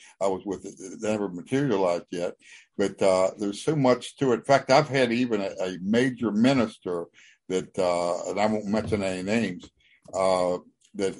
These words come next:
wife had, uh, got in contact with me a number of years ago and, uh, needed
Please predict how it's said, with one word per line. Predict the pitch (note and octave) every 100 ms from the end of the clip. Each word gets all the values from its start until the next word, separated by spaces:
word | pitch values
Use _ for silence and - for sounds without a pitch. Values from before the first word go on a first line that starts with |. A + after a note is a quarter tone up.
| -
wife | F#2 G#2+ C#3 C3 -
had, | F#2+ E2
uh, | F2+ E2+ E2 _ _
got | G#2+ A#2
in | - -
contact | - D#3 - G#2 -
with | -
me | G2+ F#2
a |
number | G2+ G#2 F#2+
of |
years | G2 A2 A#2
ago | F#2 F2+ E2+ E2+ - _ - - _ -
and, | F#2+ F2+ F2
uh, | E2+ E2+ E2+ D#2
needed | G2 A2+ G#2 E2+ D#2